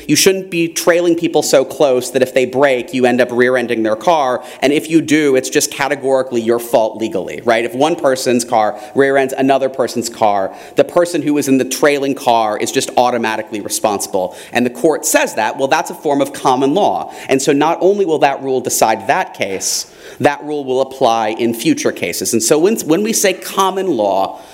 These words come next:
really all we mean is law that is created by judges as opposed to by legislators,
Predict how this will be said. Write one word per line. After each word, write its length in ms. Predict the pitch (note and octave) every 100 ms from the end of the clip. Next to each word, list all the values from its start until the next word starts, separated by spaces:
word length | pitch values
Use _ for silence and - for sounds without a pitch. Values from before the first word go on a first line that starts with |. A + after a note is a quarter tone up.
| - -
really 440 | A#2 C#3+ G3+ G#3 A3
all 340 | C#3+ D3 C#3+
we 120 | D3+
mean 600 | B2+ G#2+ G2+ G2 G2 - - - -
is 200 | C#3+ A#2+
law 280 | B2+ C3 C3+
that 120 | C3
is 120 | B2+
created 360 | - C#3 B2 A2
by 120 | G2+
judges 880 | G2+ - A#2 A#2+ D#3 F#3 - - - _ - - B2+
as 140 | B2+
opposed 440 | D3+ C3+ C3 C#3
to 60 | -
by 120 | D3+
legislators, 1000 | D#3 G#2+ G#2 - G2 G2+ F#2+ G2 - -